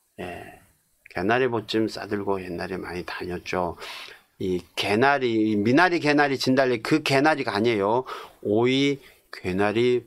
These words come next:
보찜입니다. 그다음에는 자, 명절을 세다 아까 말씀드렸죠. 오이 세다가 기본형이에요. 근데 여기다가 모음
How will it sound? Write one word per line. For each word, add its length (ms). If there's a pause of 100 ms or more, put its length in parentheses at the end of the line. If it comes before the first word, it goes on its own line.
보찜입니다. 920 (760)
그다음에는 540 (320)
자, 120
명절을 520
세다 260
아까 160
말씀드렸죠. 720
오이 360
세다가 440
기본형이에요. 760
근데 260
여기다가 580 (360)
모음 460